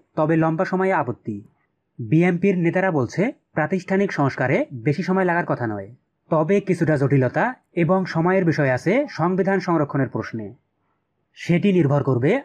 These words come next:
অন্তর্বর্তী সরকার সংবিধানের কোন কোন ক্ষেত্রে এবং কতটা সংস্কার করতে চায়। এরই মধ্যে ছয় কমিশন বলছে, তারা ডিসেম্বরের মধ্যে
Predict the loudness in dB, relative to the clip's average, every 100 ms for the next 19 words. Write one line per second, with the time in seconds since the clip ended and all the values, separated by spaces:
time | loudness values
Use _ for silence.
0 | -2 -2 0 -2 -2 -4 -4 -2 -2 -2
1 | -2 0 0 0 0 -2 _ _ -2 0
2 | -2 -2 -2 0 -2 -2 -2 -2 0 -2
3 | 0 -2 -2 -4 -2 -2 -2 -2 -4 -6
4 | -8 -18 _ _ _ _ 2 2 2 0
5 | 0 0 0 0 2 0 0 0 0 -2
6 | 0 0 -2 _ -4 -2 -2 -2 -2 0
7 | 0 -2 -2 -2